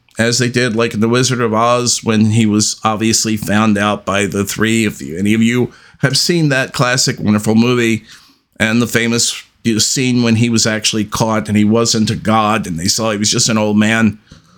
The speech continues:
and he's screaming, uh, "Pay no attention to that man behind the curtain."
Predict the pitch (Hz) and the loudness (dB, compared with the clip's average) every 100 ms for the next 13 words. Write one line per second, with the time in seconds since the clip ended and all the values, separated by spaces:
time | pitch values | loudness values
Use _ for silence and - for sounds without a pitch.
0 | - _ - 110 110 107 107 104 123 107 | -20 _ -2 0 0 0 -2 -6 -6 -4
1 | - 117 117 110 107 104 104 - 165 180 | -2 0 0 0 0 -4 -2 0 2 0
2 | 165 160 156 143 165 135 120 131 147 117 | 0 0 0 0 0 0 0 0 0 0
3 | 123 147 147 131 117 139 143 127 - 151 | 0 0 0 0 0 0 0 -2 -2 -2
4 | - 107 | 0 0